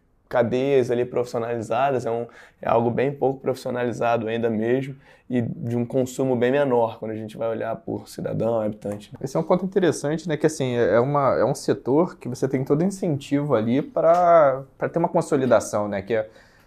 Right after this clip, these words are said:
Speaker 2: é um setor ali onde o, o principal foco é no controle de custos e aí no, no ganho de escala pra conseguir diluir isso. Então, assim, é... por essa ótica, faz sentido esperar que, que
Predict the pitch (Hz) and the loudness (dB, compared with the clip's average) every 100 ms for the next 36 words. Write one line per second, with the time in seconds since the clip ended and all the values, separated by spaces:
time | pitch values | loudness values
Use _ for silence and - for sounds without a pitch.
0 | _ 123 127 - 147 147 147 170 180 147 | _ 0 0 4 6 6 4 4 6 6
1 | 131 135 151 151 143 180 185 - 143 - | 6 4 0 -2 4 4 2 2 2 2
2 | - 175 175 170 143 151 165 180 156 151 | -4 -4 -4 -2 0 0 0 -4 -4 -2
3 | 156 156 151 - 131 143 - 170 - - | 2 2 0 -2 -2 -2 -4 -6 -8 -20
4 | _ _ _ _ - - 113 110 131 147 | _ _ _ _ -8 0 4 4 4 2
5 | 143 110 127 117 135 139 - - 113 131 | 2 0 0 2 2 0 -2 4 6 6
6 | 135 - 147 - 143 143 151 170 127 117 | 2 -4 -8 -6 -4 0 4 6 6 4
7 | 107 104 107 98 - _ _ _ _ - | 0 -4 -8 -8 -10 _ _ _ _ -20
8 | - _ _ - - 110 107 110 117 127 | -20 _ _ -18 -10 -8 -4 -2 -2 -2
9 | 120 107 101 98 95 90 92 92 71 58 | -6 -4 -2 0 0 0 0 -2 -4 -6
10 | 55 - - - - - - - _ - | -6 -8 -12 -12 -12 -12 -16 -18 _ -14
11 | 67 - _ _ - 117 123 139 104 123 | -14 -14 _ _ 2 4 6 6 6 6
12 | 156 - - 107 - - - 120 - 143 | 4 -2 -6 -6 -8 -4 2 4 2 -6
13 | - 131 135 143 - 180 131 135 120 104 | -6 -6 -4 -4 0 4 4 4 0 0
14 | 95 - 90 | -2 -6 -8